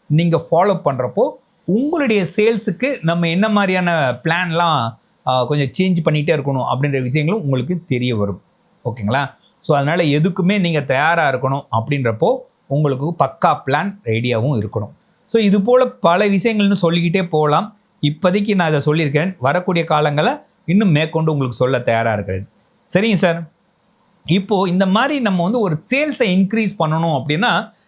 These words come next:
நீங்க மார்க்கெட் பண்ணணும் அப்படிங்க. இந்த மார்க்கெட்ல இன்னும் கொஞ்சம்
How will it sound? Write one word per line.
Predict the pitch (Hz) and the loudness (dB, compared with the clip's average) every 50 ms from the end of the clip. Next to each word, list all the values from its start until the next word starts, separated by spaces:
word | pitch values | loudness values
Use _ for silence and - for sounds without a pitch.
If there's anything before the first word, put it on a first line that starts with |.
| _ - 196 | _ 0 2
நீங்க | 208 202 185 175 160 165 | 2 2 2 2 0 0
மார்க்கெட் | 185 226 240 233 247 220 190 - - | 0 0 0 0 0 -2 -2 -2 -4
பண்ணணும் | 156 156 151 156 160 156 147 | -2 -2 0 0 0 0 -2
அப்படிங்க. | 123 127 123 117 110 110 - - _ _ _ - 180 | -2 -2 -2 0 -2 -2 -4 -8 _ _ _ -2 2
இந்த | 180 175 156 139 139 151 185 | 2 4 4 4 2 2 2
மார்க்கெட்ல | 254 - - - 311 254 208 220 247 269 220 180 202 | 2 2 0 -2 -2 -2 -2 0 0 0 0 0 0
இன்னும் | 247 294 359 359 - | -2 -2 -2 -2 -2
கொஞ்சம் | 269 247 269 269 208 | -2 0 2 2 4